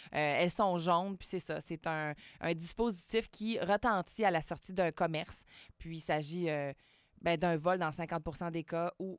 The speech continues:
quelque chose qui est pas désactivé comme il faut. Là, on est en train de, de revoir un peu la manière dont on, on va faire, mais c'est tout nouveau et pas nécessairement tout beau vu la situation. Euh,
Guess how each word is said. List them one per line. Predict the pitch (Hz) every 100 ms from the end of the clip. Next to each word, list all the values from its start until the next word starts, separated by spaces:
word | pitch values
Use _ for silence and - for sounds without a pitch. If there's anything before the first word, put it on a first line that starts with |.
| -
quelque | 160 151
chose | 151 170
qui | -
est | 160
pas | - 160 -
désactivé | 143 160 160 156 - 160
comme | 165 151
il | 147
faut. | - 208
Là, | 185
on |
est | 156 151
en | 151
train | 160
de, | 151 143 131 - - -
de | -
revoir | 165 185 175 185 175
un | 156
peu | -
la | 175
manière | 156 151 156 170
dont | 160 147
on, | 151 147
on | 147
va | 147
faire, | 147 180
mais | 208
c'est | 160 156
tout | -
nouveau | 180 147 156 185 - - -
et | 156
pas | 156 214
nécessairement | 165 165 147 165 175
tout | 180 170
beau | 143 151
vu | 135
la | 151 143 135
situation. | - - 139 131 - 120 - - - -
Euh, | 175